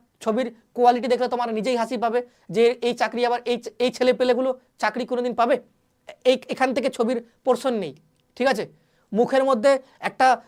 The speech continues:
মানে, উম, একথা টাইগার, ঠিক আছে? এরকমভাবে পেঁচিয়ে একথা টাইগার, সা-, মানে সালমান খান, ঠিক আছে? অনেকে আবার মানে ওই যে বাইক চালালে যে চশমাগুলো কালো সানগ্লাস পরে না কি পরে, ওগুলো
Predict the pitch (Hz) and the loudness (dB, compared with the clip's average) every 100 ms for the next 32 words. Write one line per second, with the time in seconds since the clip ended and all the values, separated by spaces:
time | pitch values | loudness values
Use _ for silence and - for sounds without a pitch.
0 | - 196 220 202 - 170 160 - 175 - | -6 -2 -2 -2 -6 -12 -12 -16 -10 2
1 | 247 247 254 240 233 180 - _ - 240 | 2 2 0 2 4 2 -2 _ 2 4
2 | 254 220 196 226 233 240 214 208 202 214 | 4 2 2 4 4 4 2 2 -2 -2
3 | 233 226 190 143 151 - 233 185 190 - | -2 -2 -2 -6 -12 -10 -8 -6 -6 -2
4 | 214 226 220 175 - _ 202 226 247 - | -2 -2 -4 -6 -8 _ -2 0 0 -4
5 | _ _ _ _ _ - 208 247 254 262 | _ _ _ _ _ -2 0 4 4 4
6 | 254 - _ - 202 233 - 220 240 175 | 2 -4 _ -6 -2 -2 2 6 6 8
7 | 220 240 262 254 262 254 233 233 247 247 | 6 6 2 2 2 0 -2 -2 0 2
8 | 247 220 233 226 220 226 240 233 233 233 | 0 0 0 0 -2 0 0 0 -2 -2
9 | 233 208 233 285 - _ - 202 | -4 0 0 0 -6 _ -2 4